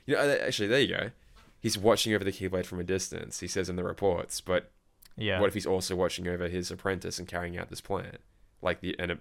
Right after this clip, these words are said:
Speaker 1: the chain of apprentices. It's,
Speaker 2: Yeah.
Speaker 1: and the Keyblade is a shorthand for, "I'm,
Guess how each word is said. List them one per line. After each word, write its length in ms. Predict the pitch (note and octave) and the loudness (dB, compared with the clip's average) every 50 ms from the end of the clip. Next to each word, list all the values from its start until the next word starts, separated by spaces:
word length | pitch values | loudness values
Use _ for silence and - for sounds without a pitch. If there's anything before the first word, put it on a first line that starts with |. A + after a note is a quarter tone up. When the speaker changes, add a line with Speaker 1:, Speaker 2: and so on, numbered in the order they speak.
| - | -6
Speaker 1:
the 140 | - F2+ F2 | -6 -4 -2
chain 260 | G2+ - - F2+ F2 | -2 0 0 0 0
of 60 | F2+ | 0
apprentices. 640 | F2+ F2+ - F#2 F2+ E2 E2 - - F2+ - - - _ _ - - _ - _ _ - - _ - _ _ _ - - _ _ | -2 -2 -4 -4 -4 -4 -8 -12 -12 -12 -14 -14 -16 _ _ -20 -20 _ -20 _ _ -20 -20 _ -20 _ _ _ -20 -20 _ _
It's, 80 | - G#2 | -2 0
Speaker 2:
Yeah. 200 | A2 G2+ G2 F#2+ G#2+ - _ _ _ _ _ _ _ _ _ - | 2 2 0 0 -2 -6 _ _ _ _ _ _ _ _ _ -2
Speaker 1:
and 100 | G2 F2+ | 0 0
the 60 | F2+ | 0
Keyblade 400 | - - F#2+ F#2+ F2+ F2+ F2 F2 | -2 0 -2 0 0 0 -2 -2
is 80 | F2 F2+ | -2 -6
a 60 | F2 | -4
shorthand 680 | - - - - F#2 F#2 E2 F2 F2 E2 E2+ E2 E2 E2 | -2 -2 0 2 4 2 2 0 -4 -6 -6 -8 -8 -8
for, 380 | - - F2 F2+ F2+ F2+ G2 - _ _ _ _ _ _ _ _ _ _ _ _ _ _ _ _ | -6 -4 -4 -4 -4 -6 -8 -14 _ _ _ _ _ _ _ _ _ _ _ _ _ _ _ _
"I'm, 380 | - F#2 F2 E2+ E2 E2 D#2+ - | -2 -2 -2 -2 -4 -8 -10 -12